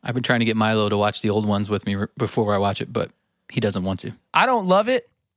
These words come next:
Speaker 2: I don't hate it. Uh, I think it was pretty, pretty rad. But it's like I was telling you, Adam, the, when he fucking fist bumps the robot, I was like, "Nope,
Speaker 1: <laughs>
Speaker 2: I'm fucking out. I'm out, dude."
Speaker 1: Oh, that's not good.
Speaker 2: Sorry, I didn't mean to spo-, spoiler alert. Sorry.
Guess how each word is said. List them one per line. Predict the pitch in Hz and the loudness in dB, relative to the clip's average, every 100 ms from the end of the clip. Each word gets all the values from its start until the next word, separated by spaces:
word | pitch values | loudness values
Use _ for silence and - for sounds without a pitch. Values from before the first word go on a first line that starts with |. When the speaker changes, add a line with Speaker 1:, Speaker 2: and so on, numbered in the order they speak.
| _ | _
Speaker 2:
I | 151 185 | 0 2
don't | 196 139 | 2 2
hate | 156 180 | 2 2
it. | 214 220 _ _ _ - | 0 -2 _ _ _ -2
Uh, | 135 135 123 117 110 104 _ _ _ _ _ _ - | 2 4 2 2 0 -2 _ _ _ _ _ _ -2
I | |
think | 175 190 | 0 2
it | 175 | 2
was | 151 | 0
pretty, | 190 165 156 _ | 0 0 -2 _
pretty | 185 160 | 0 2
rad. | 151 151 156 147 - _ _ _ _ - | 4 4 2 0 -10 _ _ _ _ -2
But | 139 | 0
it's | 131 | 0
like | 156 127 | -2 -2
I | - 139 | 0 0
was | 135 - - | 0 -6 -4
telling | - 135 127 | 0 4 4
you, | 123 | 4
Adam, | 117 113 101 _ _ _ | 2 0 -4 _ _ _
the, | - | -4
when | 117 139 | 0 2
he | 127 | 2
fucking | - 160 151 131 | 2 0 0 0
fist | - 147 - | 0 0 2
bumps | 143 131 | 0 0
the | 127 | 0
robot, | 120 131 143 147 - _ _ - | 2 2 2 0 -4 _ _ -4
I | |
was | 110 | 0
like, | 110 101 - 123 | 2 0 0 0
"Nope, | 131 - - | 0 -2 -10
Speaker 1:
<laughs> | - - | -8 -2
Speaker 2:
I'm | 117 | 0
fucking | 117 123 107 | 2 2 2
out. | 104 110 101 - - - - - - | 2 2 2 -2 -4 -14 -14 -16 -2
I'm | 117 117 | 2 4
out, | 113 101 | 2 2
dude." | 104 104 | 0 0
Speaker 1:
Oh, | 120 - - | -2 -6 -6
that's | 123 120 | -8 -8
not | - - | -8 -8
good. | - - 120 | -8 -10 -6
Speaker 2:
Sorry, | - 120 104 | 0 2 2
I | |
didn't | 110 | 2
mean | 107 104 | 0 0
to | - | -4
spo-, | - - | -10 -10
spoiler | - - 113 104 98 | -10 -2 0 0 0
alert. | 95 95 | 0 -2
Sorry. | - 101 98 | -2 0 -2